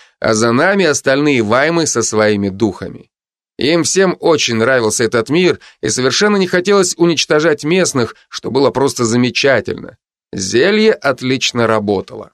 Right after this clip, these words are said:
Встретили нас примерно на середине пути, когда мы уже оказались в городе. Отряд под предводительством Бати и Зультана двигался по улицам Баскента,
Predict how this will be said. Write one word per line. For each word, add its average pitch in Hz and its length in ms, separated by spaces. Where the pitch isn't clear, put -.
Встретили 180 560
нас 120 240
примерно 165 460
на 160 80
середине 156 500
пути, 156 420
когда 101 300
мы 113 140
уже 113 220
оказались 113 580
в 104 80
городе. 113 600
Отряд 147 500
под 156 160
предводительством 139 920
Бати 147 320
и 131 220
Зультана 131 600
двигался 123 480
по 120 100
улицам 117 540
Баскента, 123 640